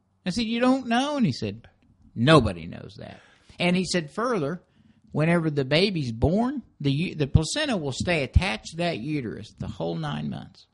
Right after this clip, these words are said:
unless they have an abruption that's torn apart. But otherwise, it stays attached, feeds the baby,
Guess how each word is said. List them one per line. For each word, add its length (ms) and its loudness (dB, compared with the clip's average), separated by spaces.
unless 300 0
they 120 -2
have 120 -2
an 80 -4
abruption 560 -2
that's 260 -10
torn 280 -2
apart. 440 -8
But 100 -8
otherwise, 440 0
it 60 -8
stays 340 -2
attached, 600 -2
feeds 340 -2
the 60 -2
baby, 380 2